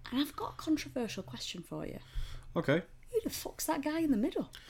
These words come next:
Speaker 2: He's done N X T U K before. He got sacked and then was brought back. I think he's called Vic Joseph, I think. But he's crap. And I,
Speaker 1: Okay.
Speaker 2: and I, well, he's not crap. It's, it's tough, really, 'cause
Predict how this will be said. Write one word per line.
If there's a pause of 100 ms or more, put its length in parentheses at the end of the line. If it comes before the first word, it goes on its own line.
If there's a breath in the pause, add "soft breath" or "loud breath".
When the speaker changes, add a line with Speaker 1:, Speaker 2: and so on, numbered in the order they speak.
(400 loud breath)
Speaker 2:
He's
done
N
X
T
U
K
before.
He
got
sacked
and
then
was
brought
back.
I
think
he's
called
Vic
Joseph,
I
think. (760 loud breath)
But
he's
crap. (480 loud breath)
And
I,
Speaker 1:
Okay.
Speaker 2:
and
I,
well,
he's
not
crap.
It's,
it's
tough,
really,
'cause